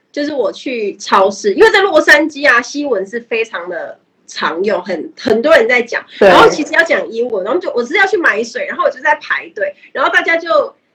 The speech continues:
Speaker 1: 就我就听到说前面的人就一直在讲西文，说“Una botella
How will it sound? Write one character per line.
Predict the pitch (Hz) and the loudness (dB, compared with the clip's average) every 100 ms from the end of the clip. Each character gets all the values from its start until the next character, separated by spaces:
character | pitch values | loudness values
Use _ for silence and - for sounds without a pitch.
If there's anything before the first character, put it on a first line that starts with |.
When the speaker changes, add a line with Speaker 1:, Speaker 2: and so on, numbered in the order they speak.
| _ _ | _ _
Speaker 1:
就 | 392 | 2
我 | 285 | 2
就 | 277 | 0
听 | 359 381 359 | -4 -4 -2
到 | 359 | -6
说 | 359 330 | -4 -4
前 | 339 - 277 | -4 -4 -4
面 | 339 | -2
的 | 302 | -4
人 | 240 233 | -4 -6
就 | - - 311 | -12 -6 -4
一 | 294 320 | -2 -2
直 | 254 | 0
在 | 262 | 0
讲 | 262 202 | 0 -2
西 | 202 262 | -4 -2
文， | 226 | 0
说 | 214 240 240 254 _ _ _ _ _ _ _ | 0 -4 -4 -6 _ _ _ _ _ _ _
“Una | 247 254 | -2 0
botella | 202 190 190 | 0 0 0